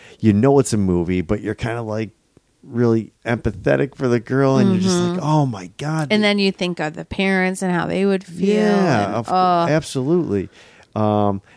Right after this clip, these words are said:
Speaker 1: and he leaves to go, 'cause he even tells her, "I gotta do, I'm sorry," something like, "I
Speaker 2: "I
Speaker 1: gotta
Speaker 2: gotta
Speaker 1: do
Speaker 2: do
Speaker 1: that
Speaker 2: the thing
Speaker 1: thing."
Speaker 2: that I didn't wanna do to you."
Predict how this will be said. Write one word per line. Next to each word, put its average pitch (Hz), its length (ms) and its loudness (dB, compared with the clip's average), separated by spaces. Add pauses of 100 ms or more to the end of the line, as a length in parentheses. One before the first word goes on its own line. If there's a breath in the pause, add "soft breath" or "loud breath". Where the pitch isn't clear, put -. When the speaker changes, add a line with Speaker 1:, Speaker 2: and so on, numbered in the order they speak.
Speaker 1:
and 113 140 2
he 131 180 2
leaves 113 640 0
to 107 100 -6
go, 101 640 2 (100)
'cause 113 140 0
he 120 160 2
even 117 180 0
tells 113 280 2
her, 101 200 0
"I 98 140 -2
gotta 101 260 0
do, 101 340 -2
I'm 95 60 -10
sorry," 107 300 0 (160)
something 143 300 0
like, 104 280 0
"I 104 120 -2
Speaker 2:
"I - 20 0
Speaker 1:
gotta 202 60 -2
Speaker 2:
gotta 208 260 0
Speaker 1:
do 196 60 -4
Speaker 2:
do 202 180 0
Speaker 1:
that 190 60 -4
Speaker 2:
the 208 100 0
thing 190 300 -2
Speaker 1:
thing." 185 100 -2
Speaker 2:
that 175 160 0
I 170 100 0
didn't 175 320 -4
wanna 175 240 -2
do 165 440 -4
to - 200 -14
you." 90 380 -8